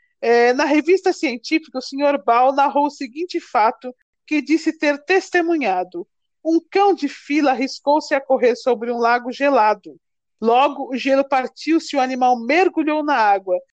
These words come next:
tentando em vão sair. Ao seu alcance flutuava um galho de árvore, a cuja extremidade o animal se agarrou, pensando que com a ajuda dele alcançaria a margem.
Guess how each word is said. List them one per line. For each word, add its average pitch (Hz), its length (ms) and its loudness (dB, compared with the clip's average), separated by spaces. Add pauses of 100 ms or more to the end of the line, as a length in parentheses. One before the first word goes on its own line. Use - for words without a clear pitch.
(160)
tentando 302 500 0
em 320 100 0
vão 226 200 -2
sair. 233 480 -4 (380)
Ao 247 160 2
seu 220 260 0
alcance 339 580 0
flutuava 302 540 0
um 277 100 -6
galho 254 320 0
de 294 160 -6
árvore, 240 480 -2 (260)
a 254 140 -2
cuja - 300 -4
extremidade 247 720 -2
o 285 40 2
animal 269 300 0
se 285 120 -6
agarrou, 269 520 2 (280)
pensando 294 540 0
que 269 160 -8
com - 120 -4
a 254 80 4
ajuda 254 380 -2
dele 254 420 0
alcançaria 277 720 0
a 285 60 0
margem. 190 520 -4